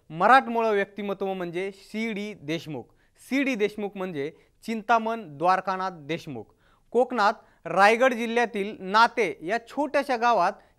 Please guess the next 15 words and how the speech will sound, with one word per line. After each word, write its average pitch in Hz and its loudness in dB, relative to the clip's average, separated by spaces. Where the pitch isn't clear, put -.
सी 247 -2
डी 262 -2
देशमुख 220 -6
यांचा 196 -6
जन्म 180 -6
झाला. 151 -8
चौदा 226 4
जानेवारी 220 0
अठराशे 208 -4
शहाण्णव 214 -2
साली 214 -2
जन्मलेल्या 185 -4
सी 202 -8
डी 214 -8
देशमुखांनी 165 -6